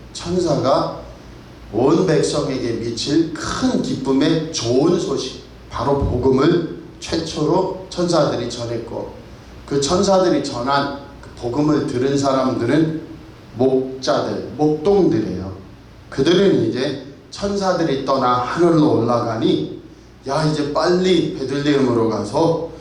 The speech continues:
우리에게 알리신 바 이 이루어진 일을 보자." 아기를 찾는데 그 아기가 베들레헴에서 오늘 밤에, 아, 누가 이렇게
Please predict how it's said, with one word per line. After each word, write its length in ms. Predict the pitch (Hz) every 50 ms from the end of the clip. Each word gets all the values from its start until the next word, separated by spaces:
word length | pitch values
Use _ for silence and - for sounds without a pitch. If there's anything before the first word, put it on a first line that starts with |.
| - - - - - - -
우리에게 500 | - 113 120 131 151 170 170 170 165 170 160
알리신 580 | 139 - 117 117 127 127 123 - - 117 117
바 320 | 120 156 151 143 - - 120
이 320 | 135 147 147 143 135 123 131
이루어진 560 | 131 139 147 143 135 127 120 - 123 113 113
일을 300 | 113 110 123 135 135 -
보자." 220 | - - - - - 101 - - - - - - - - - - - - - - - -
아기를 540 | - 120 139 143 139 175 180 175 170 160 156
찾는데 920 | - - - 151 151 147 139 127 - - - - 98 - - - - - - - - - - - - -
그 260 | - 165 170 170 160
아기가 840 | 131 123 127 131 131 151 151 151 123 123 127 151 180 185 - - -
베들레헴에서 760 | - 117 110 147 151 156 165 160 151 135 123 - 123 110 - - - - - - - -
오늘 340 | - 120 131 147 156 165 160
밤에, 560 | 156 143 139 147 160 165 160 - - - - - - - - - - -
아, 220 | - 107 110 110 104 101
누가 340 | 117 127 139 165 202 208 185
이렇게 480 | 160 143 - - 131 117 113 - -